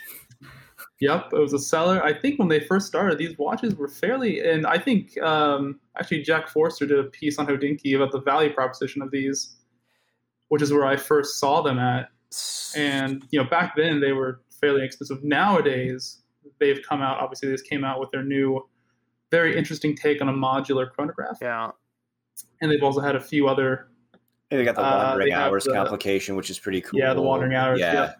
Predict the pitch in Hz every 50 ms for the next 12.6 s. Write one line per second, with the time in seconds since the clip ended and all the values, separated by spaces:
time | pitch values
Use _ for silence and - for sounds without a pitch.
0 | _ - 92 98 98 - - 101 104 101 - 90 90 107 113 113 131 131 123 -
1 | - 117 101 95 87 90 87 - - 85 85 82 73 69 - _ _ - - -
2 | - _ _ - - - _ _ - - _ _ _ _ _ _ - - - 165
3 | 160 147 151 220 214 - 196 170 - - - - - - - 160 156 143 143 135
4 | 131 - - 135 131 127 123 123 135 123 - 139 131 127 127 135 135 139 135 127
5 | 131 - - 160 147 139 - - 147 139 143 131 131 135 139 143 143 147 143 -
6 | - - - 131 131 131 139 - - 135 131 131 131 - 135 127 127 127 127 131
7 | 131 - _ _ _ _ _ _ _ _ _ - - 139 135 131 127 139 135 135
8 | 131 - - 131 127 127 127 127 - - 127 127 127 - - 151 156 175 180 190
9 | 233 220 196 156 147 - - 170 147 131 131 131 - 143 151 165 151 143 143 143
10 | 143 139 135 127 131 135 135 135 131 131 123 123 - 139 135 139 - 147 143 143
11 | 127 127 127 127 131 135 135 131 131 131 _ _ _ _ _ _ _ _ _ _
12 | _ _ - 151 160 156 - - 117 107 101